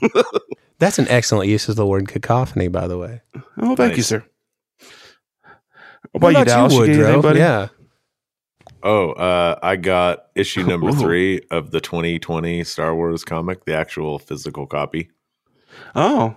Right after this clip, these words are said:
Speaker 3: Um, 'cause, uh, Ainsley's been way into comics. Uh, Nick Palmer gave me a bunch of his to give to her for her birthday
Speaker 1: Uh-huh.
Speaker 3: back in October.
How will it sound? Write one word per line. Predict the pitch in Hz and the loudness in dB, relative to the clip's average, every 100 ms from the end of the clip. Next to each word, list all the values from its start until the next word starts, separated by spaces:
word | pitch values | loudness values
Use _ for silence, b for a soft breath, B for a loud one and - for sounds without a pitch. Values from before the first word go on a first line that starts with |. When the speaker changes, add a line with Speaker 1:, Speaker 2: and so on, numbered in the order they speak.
| - | -6
Speaker 3:
Um, | 78 78 76 | -4 -4 -6
'cause, | - 98 85 - | -2 -2 -2 -4
uh, | - 80 78 76 - | -6 -6 -4 -6 -2
Ainsley's | 117 143 117 107 85 | 0 0 0 -2 -2
been | 90 85 78 76 - _ _ _ _ _ _ | -2 -2 -2 -8 -16 _ _ _ _ _ _
way | 82 85 85 90 95 95 92 87 82 | -8 -6 -2 2 4 4 4 2 0
into | 78 76 | -2 -6
comics. | - 73 67 57 - - - | -6 -6 -6 -10 -12 -14 -12
Uh, | 73 73 69 | -10 -10 -4
Nick | 98 98 - | -4 -4 -4
Palmer | 82 82 78 | -2 -2 -4
gave | 76 76 73 | -6 -8 -6
me | 73 | -8
a | 69 | -8
bunch | 78 78 | -8 -10
of | 73 | -12
his | - 78 78 71 - - | -8 -6 -6 -8 -12 -14
to | 73 | -10
give | 76 80 | -8 -8
to | - | -10
her | 78 82 | -6 -4
for | 82 73 | -4 -8
her | 76 71 | -10 -10
birthday | - 80 120 - | -6 -6 -2 -2
Speaker 1:
Uh-huh. | 120 123 | 0 -2
Speaker 3:
back | 123 | -4
in | 69 | -8
October. | 73 76 76 78 82 92 | -8 -8 -6 -4 -2 -4